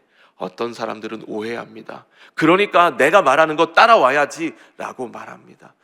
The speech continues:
"그러니까 잔소리하지 말고 따라와라고 말합니다. 그러니까 하나로 뭉쳐야지 다른 의견 필요 없어라고 말합니다." 아닙니다. 성령 안에서 하나가 된다는 건 연약한 사람이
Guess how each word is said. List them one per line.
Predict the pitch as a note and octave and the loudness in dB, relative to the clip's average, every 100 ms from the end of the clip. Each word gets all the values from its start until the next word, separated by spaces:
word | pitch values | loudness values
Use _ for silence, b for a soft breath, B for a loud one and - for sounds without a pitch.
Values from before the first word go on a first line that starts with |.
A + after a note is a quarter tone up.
| B B | B B
"그러니까 | - F#3+ A#3+ - A#3 - | 4 4 4 4 2 2
잔소리하지 | - C#3+ E3+ G#3+ G3+ E3+ | -2 -4 0 2 0 -2
말고 | D#3 C#3+ D3+ | -4 -2 -2
따라와라고 | E3 G#3 G3+ C3 E3+ C3 A#2+ C#3 | 2 2 2 2 2 0 -6 -12
말합니다. | A2+ G#2+ - - - - - B B B | -14 -18 -20 -20 -20 -20 -20 B B B
그러니까 | - G3 A3+ G#3+ B3 G3 B B | 2 4 4 4 4 2 B B
하나로 | - C4+ C4+ B3+ A3 | -4 2 4 4 2
뭉쳐야지 | D#3+ G3+ B3+ G3 E3+ - | -2 0 2 2 0 -4
다른 | - G3 B3 | 0 2 2
의견 | G#3+ C#3+ G#3+ E3+ B B | 0 2 2 2 B B
필요 | - C4+ C#4+ | -10 -4 -2
없어라고 | C3 A#2 - G#3+ E3 - | -2 -2 -2 -6 -6 -10
말합니다." | B2 G#2+ - - E2 - - _ _ _ _ _ - | -14 -14 -16 -20 -20 -20 -20 _ _ _ _ _ -20
아닙니다. | - - G2 G#2+ - A2+ C#3 _ _ _ _ | -20 -18 -20 -20 -20 -20 -20 _ _ _ _
성령 | - D3+ D#3+ F3 D3+ | -16 -12 -8 -6 -6
안에서 | G#2+ G#2+ A2 - A#2 B B | -6 -8 -10 -10 -12 B B
하나가 | - - D#3 D3+ D3 | -16 -12 -12 -10 -12
된다는 | - G#2+ G#2 G#2+ G#2+ G#2+ | -12 -16 -16 -18 -18 -18
건 | B2+ D3+ B2 _ _ _ _ _ - | -16 -16 -18 _ _ _ _ _ -10
연약한 | F#2+ D3 B2 - C3 | -10 -10 -14 -14 -16
사람이 | B2 A#2 A2 A2 C3 | -14 -12 -12 -12 -16